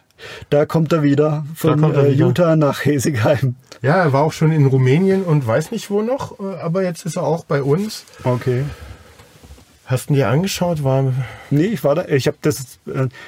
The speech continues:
Speaker 1: ich hab
Speaker 2: Zu
Speaker 1: nur
Speaker 2: spät
Speaker 1: heu-,
Speaker 2: gelesen.
Speaker 1: ich hab's zu spät gelesen, ich hab nur heute mitgekriegt, dass da anscheinend randaliert wurde.
Speaker 2: Ja, er war da, dann war er weg, dann ist er wieder da und,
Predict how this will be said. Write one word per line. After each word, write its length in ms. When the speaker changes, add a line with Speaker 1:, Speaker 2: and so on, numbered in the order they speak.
Speaker 1:
ich 120
hab 60
Speaker 2:
Zu 40
Speaker 1:
nur 240
Speaker 2:
spät 240
Speaker 1:
heu-, 100
Speaker 2:
gelesen. 320
Speaker 1:
ich 120
hab's 180
zu 120
spät 260
gelesen, 320
ich 60
hab 180
nur 480
heute 240
mitgekriegt, 480
dass 100
da 120
anscheinend 460
randaliert 480
wurde. 360
Speaker 2:
Ja, 220
er 220
war 180
da, 340
dann 240
war 220
er 100
weg, 300
dann 300
ist 180
er 160
wieder 200
da 420
und, 380